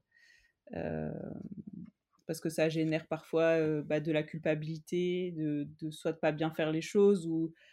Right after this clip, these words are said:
ou je pense que aussi quand nous, on est complètement perdus, euh, bah, je pense que ça se ressent aussi chez l'enfant, euh, de, de pas réussir à mettre quelque chose de stable en place. Euh,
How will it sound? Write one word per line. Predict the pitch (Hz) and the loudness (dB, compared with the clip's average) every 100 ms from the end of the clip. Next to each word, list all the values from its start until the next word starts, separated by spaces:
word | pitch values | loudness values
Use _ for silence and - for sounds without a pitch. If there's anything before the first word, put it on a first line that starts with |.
| _ _ - | _ _ -6
ou | 160 | -6
je | - - | -4 -2
pense | 180 - | -2 0
que | |
aussi | 156 165 - 185 | 0 0 -2 -2
quand | 165 | 0
nous, | 170 | 2
on | 170 | 2
est | 160 | 0
complètement | 156 151 165 165 160 | -2 0 0 2 0
perdus, | 156 160 156 175 190 180 | 2 0 -2 -2 0 2
euh, | 156 147 139 | 2 2 -2
bah, | - - - - - _ _ | -2 0 0 -2 -8 _ _
je | - | -10
pense | 160 - | -8 -6
que | 160 | 0
ça | 151 | 0
se | 151 | 0
ressent | 160 156 160 | -2 0 0
aussi | 160 - 170 | 0 -4 -8
chez | - 156 | -2 -2
l'enfant, | 160 - 185 175 156 | -2 -2 0 0 0
euh, | 151 | -2
de, | 151 151 156 156 151 - _ _ _ _ _ 156 | -4 -4 -2 -2 -4 -10 _ _ _ _ _ -6
de | |
pas | 156 156 | -2 -2
réussir | 156 156 160 156 | -2 -4 -6 -4
à | 170 151 160 - - - | -2 -2 -4 -6 -8 -10
mettre | 160 160 - | -6 -6 -4
quelque | 156 - | -6 -6
chose | 156 156 160 | -8 -6 -6
de | 160 147 147 151 | -4 -4 -4 -6
stable | - 160 151 147 | -2 0 0 -2
en | 151 | -4
place. | - 190 - - _ _ - - _ _ - | -4 -4 -4 -16 _ _ -20 -20 _ _ -14
Euh, | 165 160 156 | -10 -8 -8